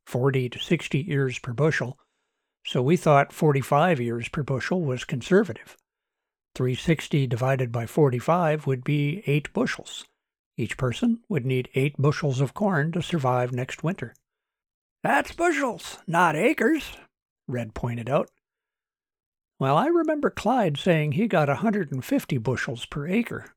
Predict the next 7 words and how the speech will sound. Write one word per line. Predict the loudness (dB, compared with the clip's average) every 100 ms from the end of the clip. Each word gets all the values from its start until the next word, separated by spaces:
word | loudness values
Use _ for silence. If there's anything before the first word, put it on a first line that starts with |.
| -6
on | -4
his | 2 2 2
fields | -2 -2 -2 -2
last | 0 0 -2 -8
year." | -12 -12 _ _ _ _ _ _ _ -4
Red | -2 -2 -4
scoffed. | -4 -4 -4 -12 -14